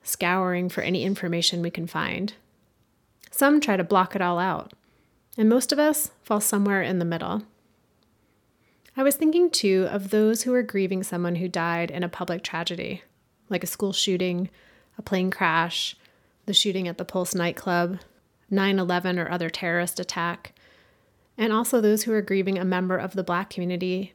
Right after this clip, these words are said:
being killed by police violence. It's also important to voice the disparity in the reaction from police yesterday,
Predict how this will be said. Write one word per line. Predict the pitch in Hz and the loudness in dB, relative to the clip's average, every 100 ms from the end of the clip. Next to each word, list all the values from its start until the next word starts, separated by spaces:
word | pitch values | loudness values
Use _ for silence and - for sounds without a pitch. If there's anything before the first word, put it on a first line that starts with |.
| - | -2
being | 196 196 | 0 0
killed | - 185 190 | 0 -2 0
by | 180 | -4
police | 175 190 185 - | -4 -4 -4 -4
violence. | - 175 175 113 - - - _ _ _ _ _ _ _ _ | -2 -2 -4 -8 -10 -12 -14 _ _ _ _ _ _ _ _
It's | 247 262 | -4 0
also | 277 330 | 0 2
important | 349 330 226 190 202 | 2 4 4 4 0
to | 190 | 0
voice | 196 190 | 0 0
the | - 196 | 0 -2
disparity | 190 - 175 180 180 180 - | -2 -2 -2 -2 -2 -2 -2
in | 190 | -2
the | 180 | -2
reaction | 185 180 170 - 175 | 0 0 -2 -4 -6
from | 175 190 | -4 -6
police | - 196 190 190 | -4 -4 -2 -4
yesterday, | 160 165 - 170 - 190 | -6 -8 -8 -6 -6 -8